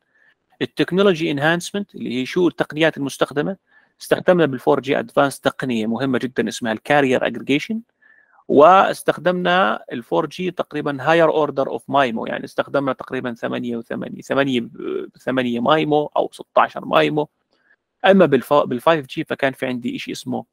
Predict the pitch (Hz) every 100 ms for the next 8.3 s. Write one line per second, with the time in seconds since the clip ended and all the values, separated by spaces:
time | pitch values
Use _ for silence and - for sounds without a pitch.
0 | - 143 120 120 117 120 120 113 131 151
1 | - 110 120 131 165 202 _ _ _ _
2 | 135 123 - 143 - 131 127 117 - 120
3 | - - 123 - 120 - 170 175 _ _
4 | _ _ _ _ _ - 120 147 147 -
5 | 160 170 196 196 - - 120 117 117 120
6 | - - 143 117 - 139 143 160 196 _
7 | _ _ - 170 190 - 139 147 160 156
8 | 151 127 147